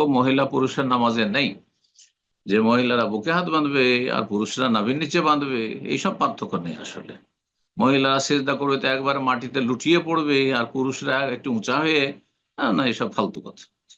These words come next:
এইসব কথাবার্তা বলতে নেই। এগুলো মন গড়া কথা বলছে। বারাকাল্লাহু ফিকুম। নামাজ শিক্ষা, নামাজ শিক্ষা বলে আমার একটি আলোচনা আছে বিষয়ভিত্তিক, প্রায় সোয়া ঘন্টা, দেড় ঘন্টা আছে,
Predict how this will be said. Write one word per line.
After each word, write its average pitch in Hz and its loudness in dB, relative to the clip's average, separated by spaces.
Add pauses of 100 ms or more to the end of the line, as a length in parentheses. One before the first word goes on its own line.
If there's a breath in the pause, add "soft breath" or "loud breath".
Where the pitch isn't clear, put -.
(240)
এইসব 233 0
কথাবার্তা - -6
বলতে - -10
নেই। - -6
এগুলো 175 0
মন 160 -2
গড়া 120 0
কথা - -12
বলছে। - -20 (1000)
বারাকাল্লাহু 135 0
ফিকুম। 120 -4 (100)
নামাজ 127 2
শিক্ষা, 143 -4 (400)
নামাজ 120 0
শিক্ষা 123 -2
বলে 117 0
আমার 113 2
একটি 101 -2
আলোচনা 92 0
আছে 120 0
বিষয়ভিত্তিক, 139 0
প্রায় - 0
সোয়া 117 0
ঘন্টা, 104 0
দেড় 110 0
ঘন্টা 104 -2
আছে, - -4